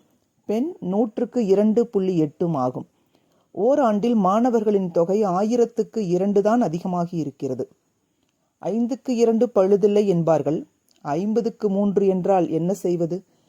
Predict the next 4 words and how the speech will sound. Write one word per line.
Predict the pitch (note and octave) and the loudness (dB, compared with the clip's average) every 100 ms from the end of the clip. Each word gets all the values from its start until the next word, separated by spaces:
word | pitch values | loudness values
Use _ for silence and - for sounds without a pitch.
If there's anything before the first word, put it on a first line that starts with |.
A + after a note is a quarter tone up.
| _ - | _ -10
என்று | F#3+ G3 F#3 | -6 -4 -4
பித்தன் | G3 F#3 A#3 A3+ | -4 -4 -2 0
மிகவும் | E3 D#3 F#3+ G3+ | -2 -2 -2 0
வேதனைப்பட்டது. | D#3 D3 D#3 D3 - A#2+ - - | 0 0 -2 -6 -8 -10 -8 -10